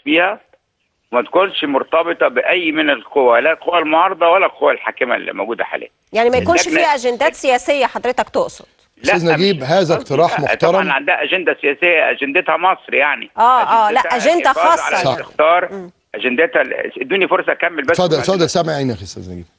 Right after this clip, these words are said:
Speaker 1: يعني أنا ليا اقتراح بس محدد عشان ما
Speaker 3: اتفضل.
Speaker 1: نقعدش
Speaker 3: مم.
Speaker 1: نتكلم وخلاص.
Speaker 3: اتفضل.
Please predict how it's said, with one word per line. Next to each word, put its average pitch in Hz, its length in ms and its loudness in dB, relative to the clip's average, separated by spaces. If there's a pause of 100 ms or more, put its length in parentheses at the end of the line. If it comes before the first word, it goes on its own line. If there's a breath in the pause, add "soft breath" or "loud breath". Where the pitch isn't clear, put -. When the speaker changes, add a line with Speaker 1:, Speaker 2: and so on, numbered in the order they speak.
(220)
Speaker 1:
يعني 104 320 -4
أنا 143 140 0
ليا 135 200 2
اقتراح 117 300 -4
بس 110 260 -6
محدد 104 440 -4
عشان - 0 -
ما 110 80 0
Speaker 3:
اتفضل. 135 200 -2
Speaker 1:
نقعدش 175 160 0
Speaker 3:
مم. 127 160 -6
Speaker 1:
نتكلم 123 340 -4
وخلاص. 78 540 -10
Speaker 3:
اتفضل. - 260 -12